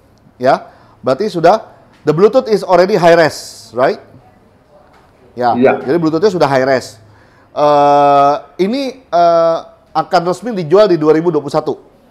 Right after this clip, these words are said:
Speaker 1: ya. Di dua ribu dua puluh satu, karena urusan izin dan lain-lain ya, untuk dua ribu dua puluh satu. Eh,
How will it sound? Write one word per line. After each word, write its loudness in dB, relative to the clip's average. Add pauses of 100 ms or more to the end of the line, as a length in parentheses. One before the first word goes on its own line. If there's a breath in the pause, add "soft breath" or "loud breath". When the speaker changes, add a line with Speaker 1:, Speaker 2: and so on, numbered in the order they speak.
(260)
Speaker 1:
ya. -2 (500 soft breath)
Di -6
dua 0
ribu -2
dua 2
puluh -8
satu, 0 (440)
karena -2
urusan -6
izin -6
dan -4
lain-lain -8
ya, -8
untuk -8
dua -8
ribu -6
dua -6
puluh -14
satu. -2 (840 soft breath)
Eh, 2